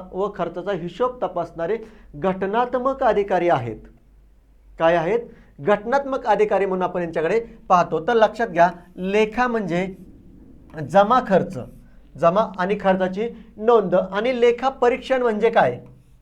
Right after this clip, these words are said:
तर लक्षात घ्या, लेखा परीक्षण म्हणजे जमा खर्चाच्या नोंदीचे परीक्षण, म्हणजेच लेखा म्हणजे जमा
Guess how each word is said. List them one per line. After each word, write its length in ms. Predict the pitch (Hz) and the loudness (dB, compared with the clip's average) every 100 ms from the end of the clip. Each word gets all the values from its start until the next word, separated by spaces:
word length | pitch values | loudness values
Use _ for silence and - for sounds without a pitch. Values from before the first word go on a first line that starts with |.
| _ _ - - - _ _ _ _ - - _ _ _ | _ _ -20 -20 -20 _ _ _ _ -20 -20 _ _ _
तर 100 | 214 | 4
लक्षात 280 | 220 214 233 | 4 4 2
घ्या, 220 | 180 196 190 | 6 6 6
लेखा 320 | 202 220 247 | 0 2 2
परीक्षण 380 | 247 233 226 240 | 2 0 0 -2
म्हणजे 340 | 226 208 180 196 - - - | 0 -2 -2 -4 -8 -16 -16
जमा 320 | 143 214 233 254 | 2 4 4 0
खर्चाच्या 520 | 226 220 220 196 202 220 220 | -2 2 0 4 4 4 0
नोंदीचे 540 | 202 220 214 - 247 | 0 0 -2 0 -2
परीक्षण, 580 | - 240 233 226 151 127 - - - - | 0 2 2 0 -6 -6 -10 -20 -20 -8
म्हणजेच 360 | 202 220 247 - | 0 2 2 -2
लेखा 460 | 196 202 214 220 262 | 2 4 4 4 2
म्हणजे 320 | 240 220 240 | 2 2 0
जमा 320 | 185 214 233 | 2 0 0